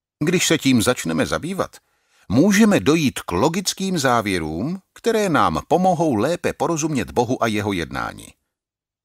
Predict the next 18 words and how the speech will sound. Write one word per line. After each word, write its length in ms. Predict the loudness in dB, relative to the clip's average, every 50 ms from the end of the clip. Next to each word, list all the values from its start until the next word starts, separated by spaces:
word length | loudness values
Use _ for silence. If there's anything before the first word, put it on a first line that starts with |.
| _ _
<laughs> 800 | _ _ _ _ _ _ _ _ -20 -20 _ _ -6 -6 -2 0
Nezlobte 560 | 2 2 2 2 2 0 0 2 2 2 2
se, 180 | 4 2 0 0
ale 180 | 0 0 -2 -4 -6 -14 -18 -10
v 100 | -10 -4
tom 260 | 0 2 2 4 4
jsem 280 | 2 2 2 2 0 2
poněkud 460 | 2 2 2 2 0 0 -2 -4 -4
skeptická. 800 | -4 -2 -2 -4 -4 -4 -12 -12 -10 -10 -8 -8 -8 -8 -8 -14 -18 _ _ _ _ _ _ _ _ _ _ _ _ _ _ _ _
Přirozeně, 680 | -8 -6 -4 -4 -2 -2 0 0 0 0 0 -2 -4 -8 -14 _ _ _
nezlobím 540 | -10 -10 -8 -6 -6 -6 -4 -6 -8 -10 -12
se. 140 | -14 -18 -18 _ _ _ _ _ _ _ _ _ _ _ _ _ _ _ _ _ _ _ _ _ _ _ -4
Jsem 140 | -2 0 2
rád, 240 | 4 4 2 2 2
že 160 | 0 -4 -4
jste 160 | -4 -6 -4
tak 120 | -4 -4 -4 -4
otevřená. 640 | -8 -4 -4 -4 -4 -4 -6 -10 -12 -12 -12 -14